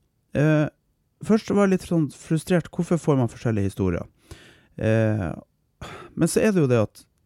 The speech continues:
eh, den her historien, den bærer den nordnorske identiteten på sine skuldre. Vi har havet, vi har arbeidskrømen,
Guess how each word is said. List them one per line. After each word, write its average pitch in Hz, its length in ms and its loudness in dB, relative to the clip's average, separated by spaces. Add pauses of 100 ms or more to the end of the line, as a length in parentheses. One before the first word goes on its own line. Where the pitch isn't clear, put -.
(160)
eh, 123 160 -2 (240)
den 143 140 0
her 196 220 0
historien, 120 560 0 (320)
den 135 220 2
bærer 180 400 2
den 110 180 2
nordnorske 160 560 2
identiteten 101 760 -6
på - 140 -18
sine 85 280 -8
skuldre. - 440 -10 (420)
Vi 90 80 -2
har 85 220 -2
havet, 160 400 2 (100)
vi - 100 -4
har 90 200 -4
arbeidskrømen, 156 800 2